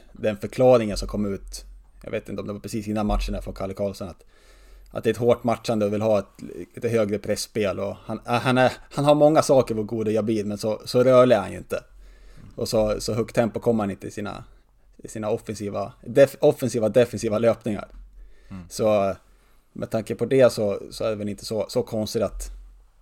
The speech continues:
Speaker 1: eh, att det blir ett byte där, men lite förvånad, det var jag, absolut.
Speaker 2: Mm, ja. Eh, jag kan, jag kan väl också köpa in mig lite grann på den förklaringen, absolut. Men, eh, jag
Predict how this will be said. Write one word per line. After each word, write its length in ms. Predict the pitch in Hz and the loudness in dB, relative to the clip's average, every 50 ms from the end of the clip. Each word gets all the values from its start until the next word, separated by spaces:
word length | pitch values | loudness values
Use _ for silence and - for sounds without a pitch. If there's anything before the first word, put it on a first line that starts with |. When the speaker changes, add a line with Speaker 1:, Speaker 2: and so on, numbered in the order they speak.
| _ _ _ _ - | _ _ _ _ -12
Speaker 1:
eh, 320 | - 110 101 85 73 - | -10 -10 -10 -10 -10 -12
att 100 | 98 - | -12 -10
det 60 | - | -6
blir 200 | 104 110 123 120 | -2 0 0 0
ett 80 | 107 - | 0 -2
byte 300 | 107 98 92 - - - | -4 -6 -6 -6 -6 -6
där, 140 | 87 90 - | -6 -6 -6
men 240 | 101 101 95 87 - _ _ _ _ _ _ _ _ - - - - - - _ _ _ | -8 -10 -12 -12 -16 _ _ _ _ _ _ _ _ -14 -14 -14 -16 -20 -20 _ _ _
lite 240 | - 135 143 143 160 | 0 0 2 2 2
förvånad, 440 | 170 165 156 175 190 175 139 120 | 0 2 4 4 4 6 6 4
det 60 | 117 131 | 4 6
var 160 | 139 127 113 | 8 8 6
jag, 100 | 98 82 - - _ _ | 6 4 -2 -10 _ _
absolut. 420 | - 113 - - 120 120 107 - 113 | -10 -10 -8 -6 -4 -4 -4 -4 -6
Speaker 2:
Mm, 280 | 117 123 123 131 131 131 - - - - - | -6 -8 -8 -8 -10 -12 -16 -20 -20 -14 -8
ja. 360 | 120 120 123 131 131 131 127 - - - - _ _ _ - - | -4 -2 -2 -2 -2 -4 -8 -18 -20 -20 -20 _ _ _ -12 -8
Eh, 80 | 117 | -6
jag 520 | 117 113 113 113 113 110 113 113 120 123 127 | -6 -4 -4 -2 -2 -2 -2 -2 -4 -2 -2
kan, 140 | 160 156 139 | 0 0 2
jag 120 | 139 135 | 2 2
kan 100 | 156 156 | 2 2
väl 80 | 147 135 | 2 0
också 520 | 127 - - 185 156 127 117 110 110 110 | 0 0 2 2 4 4 2 2 0 -2
köpa 500 | - - - - 135 117 - - 123 120 | -6 -6 -2 -2 -2 -2 -2 -2 -4 -2
in 220 | 123 131 127 113 | -2 -4 -4 -6
mig 140 | 107 107 104 | -6 -8 -8
lite 180 | 98 101 - 113 | -10 -8 -6 -4
grann 160 | 120 131 120 | -4 -4 -4
på 80 | - 98 | -6 -8
den 120 | 95 92 | -10 -10
förklaringen, 480 | - - 98 - 104 95 90 92 92 92 | -12 -12 -10 -8 -6 -6 -6 -8 -10 -12
absolut. 600 | 92 - - 113 113 120 113 90 90 - - - | -12 -12 -12 -10 -8 -8 -8 -10 -12 -14 -14 -10
Men, 400 | 113 110 107 107 104 104 104 104 | -8 -8 -6 -6 -6 -8 -8 -8
eh, 60 | 104 | -8
jag 800 | 104 101 104 101 101 98 98 101 98 107 113 113 120 113 101 | -8 -8 -8 -8 -8 -8 -8 -8 -6 -4 -2 -2 -2 -2 -4